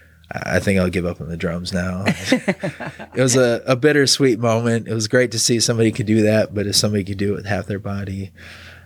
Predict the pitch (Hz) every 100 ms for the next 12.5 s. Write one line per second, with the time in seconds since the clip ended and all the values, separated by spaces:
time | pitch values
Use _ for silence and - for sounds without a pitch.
0 | - 92 95 - 98 98 92 92 95 -
1 | 104 92 95 92 92 92 92 90 85 -
2 | 107 98 98 92 98 92 - 98 95 90
3 | 90 - 92 90 95 87 - 90 90 92
4 | 85 82 87 - 98 87 87 90 90 95
5 | 85 90 90 - - - - - 107 98
6 | 92 - 98 92 95 - 92 - 95 92
7 | 90 98 92 95 92 - - 104 104 98
8 | 95 95 92 90 80 73 73 - - -
9 | 139 147 135 104 - _ _ 170 156 170
10 | 151 185 156 170 147 143 175 - - 160
11 | 147 143 151 175 139 - 165 160 165 165
12 | 190 170 151 139 147